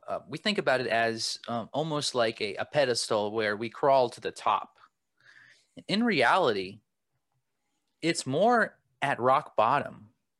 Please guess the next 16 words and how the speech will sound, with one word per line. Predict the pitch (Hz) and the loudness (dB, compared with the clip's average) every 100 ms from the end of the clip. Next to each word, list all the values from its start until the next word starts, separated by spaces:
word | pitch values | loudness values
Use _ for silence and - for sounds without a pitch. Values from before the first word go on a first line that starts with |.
| _ _ - | _ _ -10
where | 117 123 117 110 | 0 4 4 2
power | - 135 135 123 101 101 - | 0 2 4 4 2 -2 -6
is, | 120 117 | -4 -4
is | 113 101 | -4 -4
really | 113 151 120 | 0 2 0
attained. | 98 - 127 92 - - _ _ - - - - _ _ | -2 -6 -8 -8 -14 -20 _ _ -20 -20 -20 -20 _ _
And | 123 117 | -6 -2
that's | 123 190 226 | 0 0 -2
where | 170 143 | 0 0
I | 127 | 0
think | - 131 92 - - _ _ _ _ _ _ _ - | -4 -6 -6 -14 -20 _ _ _ _ _ _ _ -16
Joe | 104 110 139 131 104 87 107 _ _ _ _ - | -6 0 4 4 2 -4 -10 _ _ _ _ -8
has | 120 110 104 | -4 -4 -4
won | 104 120 117 107 | 0 0 0 -4
the | 107 | -6
day. | 110 87 58 - | -4 -4 -6 -14